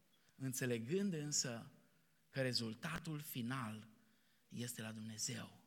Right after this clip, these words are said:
Să mergi prin credință nu înseamnă că nu mai trebuie să gândești.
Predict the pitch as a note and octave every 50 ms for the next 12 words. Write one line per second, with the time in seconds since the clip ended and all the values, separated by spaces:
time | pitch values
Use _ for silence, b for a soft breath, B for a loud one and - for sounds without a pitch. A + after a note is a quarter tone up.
0 | - - - _ _ _ _ _ _ _ _ _ _ _ _ - B B B B
1 | B B - - - F3+ E3 D#3+ F#3 B3 D#4 D#4 C4+ - - - A3+ G#3 F#3+ F3+
2 | - E3+ E3 D#3+ D3 F3+ A#3+ B3+ A3+ E3+ B2+ - - C3+ C3 D3 D#3+ F3 - -
3 | D3+ E3 G3+ B3 C4+ C4 A3+ F3+ - - G#3 G#3 A3 G3+ F3+ D#3+ D3+ C#3+ - -
4 | C#3 D3+ F#3 G3 F3 D#3+ D3+ F3 E3+ D#3+ D#3 - - C#3+ B2 C3 C#3 C3+ C3+ C3+
5 | D#3 D3 B2 A#2 - -